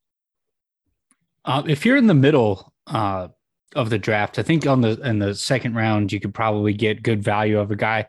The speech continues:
Uh, a-, and of that group, I think he's, he's one of the, the ones I'm more excited about,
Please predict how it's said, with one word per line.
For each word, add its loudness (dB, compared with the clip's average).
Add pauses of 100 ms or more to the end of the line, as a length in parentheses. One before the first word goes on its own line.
(420)
Uh, -2 (300)
a-, -4
and 2
of 0
that 2
group, 4
I 0
think -2
he's, 0
he's -2
one 2
of 2
the, 0
the -2
ones -2
I'm -2
more 0
excited -2
about, -4